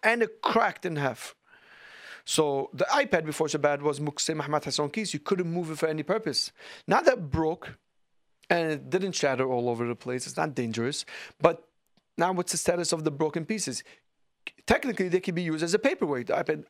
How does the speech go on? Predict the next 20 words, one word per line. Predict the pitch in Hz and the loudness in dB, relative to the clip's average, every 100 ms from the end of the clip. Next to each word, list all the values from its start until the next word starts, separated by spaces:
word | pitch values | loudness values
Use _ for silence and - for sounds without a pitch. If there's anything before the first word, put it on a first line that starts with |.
| - | -4
you | 165 | 0
know, | |
I'm | 143 | 2
not | 151 151 | 2 0
talking | 139 | 0
about | 127 | 0
the | 127 | 0
new | 131 143 | -2 0
one, | 131 120 127 | 0 0 0
Air, | 147 123 127 | 0 0 -2
you | 123 | 0
know, | 139 | 0
but | 139 | 2
the | |
old | - 277 180 | 2 4 2
ones, | 160 156 | 0 -2
a | - - 175 | -10 -4 0
little | 208 | 2
bit | 180 | 2
heavier, | 156 147 156 | 2 2 -2